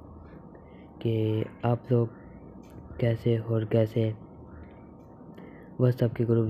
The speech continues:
ज्वाइन कर सकते हैं। अपनी मर्ज़ी के जो सा group चाहिए आप उसमें ज्वाइन हो सकते हैं। Link कैसे मिलेगी, कैसे ऐड होंगे और किस तरीके से ऐड होना है, क्या method है, हम इसी video में बात करेंगे।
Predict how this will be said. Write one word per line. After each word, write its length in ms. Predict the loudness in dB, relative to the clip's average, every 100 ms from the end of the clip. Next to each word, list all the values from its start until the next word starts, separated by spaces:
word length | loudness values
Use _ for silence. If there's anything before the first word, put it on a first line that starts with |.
| 4
ज्वाइन 220 | 4 4
कर 140 | 2
सकते 280 | 0 -2 -2
हैं। 60 | -2
अपनी 320 | -2 2 2
मर्ज़ी 360 | 2 2 2 4
के 100 | 4
जो 180 | 2 0
सा 140 | 0
group 180 | 0 0
चाहिए 260 | 2 2 2
आप 80 | 0
उसमें 340 | 0 -2 0
ज्वाइन 280 | 0 2 0
हो 60 |
सकते 360 | 0 -2 -2 -2
हैं। 440 | -2 -8 -18 -4 4
Link 220 | 4 4
कैसे 320 | 0 0 2
मिलेगी, 360 | 2 2 0 0
कैसे 280 | 0 2 4 4 2 -4 -10 -18 -20 -6 0
ऐड 200 | 2 4
होंगे 360 | 2 0 -2 -4 -10 -18 -18 -18 -6
और 120 | -2 0
किस 260 | -2 0
तरीके 320 | 0 0 0 0
से 140 | 2
ऐड 160 | 2 2
होना 200 | 0 0
है, 140 | -2 -8 -18 -18 -2
क्या 180 | 2 2
method 420 | 2 0 0 0
है, 120 | 0 -2 -4
हम 160 | -4 -2
इसी 240 | -2 0
video 220 | 2 4
में 140 | 2 2
बात 220 | 0 0
करेंगे। 360 | -2 0 -2